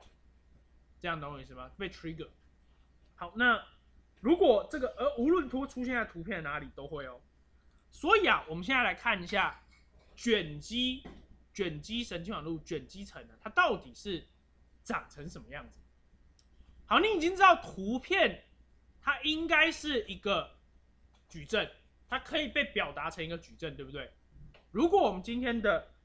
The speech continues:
number of channel 是一，也就是一个黑白图片的话，那它就是一个单纯的矩阵。如果你的 channel 数是三，它是一个彩色图片的话，啊，它就是一个三维的，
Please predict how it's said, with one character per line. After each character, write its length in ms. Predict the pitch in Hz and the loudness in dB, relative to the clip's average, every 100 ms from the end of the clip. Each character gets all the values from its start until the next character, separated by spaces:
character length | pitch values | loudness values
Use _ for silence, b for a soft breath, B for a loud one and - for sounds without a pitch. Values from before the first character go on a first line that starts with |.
| _ | _
number 260 | 202 262 302 | 2 4 4
of 160 | 262 190 | 2 0
channel 340 | - 247 220 | -2 0 0
是 120 | 214 | -6
一， 220 | 208 202 | -10 -10
也 100 | 208 | -10
就 100 | 156 | -12
是 100 | 190 | -10
一 60 | 208 | -12
个 80 | 175 - | -12 -2
黑 160 | 202 | 0
白 220 | 214 170 | 2 0
图 160 | 160 151 | -4 -8
片 200 | 147 160 | -8 -8
的 80 | 139 | -6
话， 320 | 160 139 - _ _ _ - - - - | -8 -8 -10 _ _ _ -20 -20 -14 -6
那 80 | 240 | 4
它 120 | 247 | 4
就 160 | 247 | 4
是 140 | 247 240 | 0 -2
一 40 | |
个 100 | 202 | -2
单 180 | 190 208 | -2 -4
纯 140 | 208 | -4
的 80 | 160 | -10
矩 120 | 151 - | -12 -14
阵。 220 | 143 123 - _ _ _ _ - - - | -16 -16 -18 _ _ _ _ -20 -20 -6
如 200 | 202 381 | 2 4
果 140 | 427 | 4
你 80 | 311 | 4
的 120 | 233 214 | 2 -2
channel 460 | - 269 285 277 | -4 -2 0 0
数 220 | - 254 214 | -2 -8 -10
是 100 | 208 | -12
三， 420 | - 220 214 285 _ _ - - - | -6 0 0 -2 _ _ -20 -20 -10
它 100 | 208 | -8
是 120 | 247 | -6
一 20 | |
个 100 | 220 | -6
彩 240 | - - 123 | -8 -12 -10
色 180 | 247 | -8
图 180 | 214 - | -8 -10
片 180 | 151 160 | -10 -10
的 80 | 135 | -8
话， 280 | 160 131 - _ _ _ - - - - _ _ - - - | -8 -8 -12 _ _ _ -20 -20 -20 -20 _ _ -20 -20 -20
啊， 80 | - | -14
它 120 | - 214 | -6 -4
就 120 | 254 | -4
是 160 | 247 | -4
一 60 | 233 | -4
个 160 | 180 147 | -4 -8
三 640 | - - - 269 285 277 | -12 -8 -2 0 -2 -6
维 260 | 196 139 147 | -4 -4 -4
的， 320 | 165 139 - | -4 -6 -10